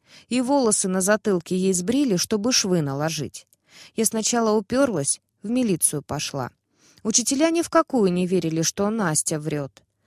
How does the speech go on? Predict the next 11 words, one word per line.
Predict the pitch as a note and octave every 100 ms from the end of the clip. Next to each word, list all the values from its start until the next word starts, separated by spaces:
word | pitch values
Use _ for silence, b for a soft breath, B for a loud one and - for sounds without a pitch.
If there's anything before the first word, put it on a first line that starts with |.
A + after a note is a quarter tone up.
| B B -
На | G3
стороне | G3+ A3 G#3 G#3 G#3
этой | F#3+ G#3
заразы | G3 G#3+ A3+ F#3
вся | F3+ - G#3+
школа | - A#3 A3 F3+
стояла. | - D#3+ D#3 D3 C3+ - _ B B B
Одноклассники, | A3 A3 A#3+ C4+ C#4+ - F3 -
как | D#3+ G3+
заворожённые, | G3 A3+ C4 C#4+ D4 C#4+ G#3+ F#3
твердили: | F3+ G3 A3+ F#3+ G3+ E3